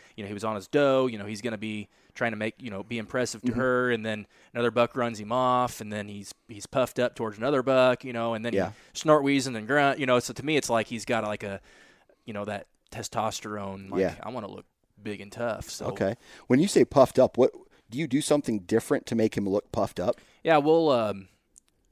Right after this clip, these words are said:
Speaker 1: we'll back, we'll back brush a lot. Um, you know, we'll use these blowers and stuff to kinda blow the hair, and then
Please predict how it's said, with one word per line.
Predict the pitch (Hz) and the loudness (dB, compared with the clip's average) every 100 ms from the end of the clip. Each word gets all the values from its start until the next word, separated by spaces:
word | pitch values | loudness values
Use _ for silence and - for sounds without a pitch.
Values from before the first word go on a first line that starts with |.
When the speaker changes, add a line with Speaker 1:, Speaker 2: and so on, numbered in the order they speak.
| _ _ _ - | _ _ _ -6
Speaker 1:
we'll | 127 | 2
back, | 135 131 - | 2 2 -2
we'll | 127 110 | -8 0
back | 127 123 - | 2 2 0
brush | 123 120 - | 0 2 0
a | |
lot. | 110 110 107 107 110 _ 120 | -4 -2 0 0 -2 _ -4
Um, | 101 95 92 92 _ _ | -2 -2 -4 -14 _ _
you | 101 | -14
know, | 98 | -8
we'll | 110 | -8
use | 104 107 | -8 -10
these | 98 | -10
blowers | 110 107 104 101 | -2 0 0 -4
and | 98 | -6
stuff | - 101 | -6 -8
to | - | -10
kinda | 110 101 | -12 -12
blow | 95 101 101 | -8 -8 -8
the | 98 | -8
hair, | 107 98 98 | -8 -6 -6
and | 101 98 | -6 -8
then | 98 | -12